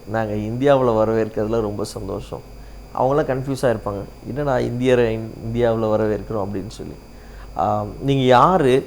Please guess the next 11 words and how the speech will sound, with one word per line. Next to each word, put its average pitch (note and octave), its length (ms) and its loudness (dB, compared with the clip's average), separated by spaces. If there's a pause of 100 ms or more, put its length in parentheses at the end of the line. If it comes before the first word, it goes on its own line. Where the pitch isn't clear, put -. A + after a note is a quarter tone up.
என்ன B2+ 340 0
ஏது A#2 560 2 (240)
அப்படின்னு G2+ 760 -4
தெரிஞ்சா G#2+ 320 -2
நல்லா G2 220 0
இருக்கும். F2+ 280 -4 (520)
ஆம், D#2+ 580 -6 (200)
பார்க்க B2+ 420 6
அமெரிக்கா G#2+ 680 2 (100)
மாதிரி A2 220 0
இருக்கீங்க. G#2 400 -4